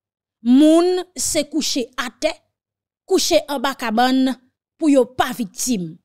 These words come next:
Nou kapab raple nou nan jou pase yo nan zòn Dyèg. Bandi baz kraze baryè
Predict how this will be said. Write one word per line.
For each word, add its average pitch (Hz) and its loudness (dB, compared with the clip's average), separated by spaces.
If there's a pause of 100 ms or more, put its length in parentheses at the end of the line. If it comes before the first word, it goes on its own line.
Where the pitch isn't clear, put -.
(420)
Nou 254 0
kapab 254 -2
raple 247 0
nou 320 2
nan 262 0
jou 269 -4
pase 208 -6
yo 277 2 (380)
nan 277 0
zòn 220 -2
Dyèg. 277 0 (320)
Bandi 339 -2 (160)
baz 220 -4
kraze 226 -4
baryè 226 -2